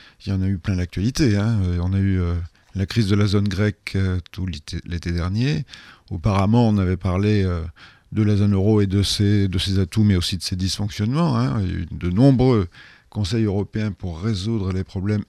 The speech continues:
et mettre en place des, de nouveaux instruments de solidarité financière entre les États. La Banque centrale européenne, les gens se posent effectivement légitimement la, la question, est-ce que c'est une, uniquement une banque, euh, pour les banques ou est-ce que c'est, euh,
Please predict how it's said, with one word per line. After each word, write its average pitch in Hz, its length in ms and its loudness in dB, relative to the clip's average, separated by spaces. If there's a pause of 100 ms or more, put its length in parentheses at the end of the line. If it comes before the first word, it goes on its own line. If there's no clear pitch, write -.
(120)
et 139 260 6
mettre 98 340 0
en 92 40 -4
place 101 460 -4
des, 90 340 -2 (380)
de 107 100 0
nouveaux 110 340 4
instruments 110 640 2
de 85 300 -2
solidarité 104 640 2
financière 87 500 -6
entre 82 180 -8
les 82 200 -6
États. 160 300 -8 (840)
La 120 140 0
Banque 120 180 -4
centrale 101 300 -2
européenne, 95 640 0 (560)
les 95 80 -2
gens 98 180 0
se 92 140 -2
posent 98 280 2
effectivement 92 440 -2
légitimement 92 580 -2
la, 82 140 -4 (100)
la 80 120 -6
question, 87 600 -2
est-ce 90 140 -2
que 92 120 -8
c'est - 280 -6
une, 87 340 -4 (560)
uniquement 92 440 -2
une 90 180 -2
banque, 107 480 2
euh, 92 240 2
pour 95 220 0
les 98 100 4
banques 139 380 4
ou 113 160 2
est-ce 95 100 -2
que - 100 -6
c'est, 120 320 0
euh, 98 360 0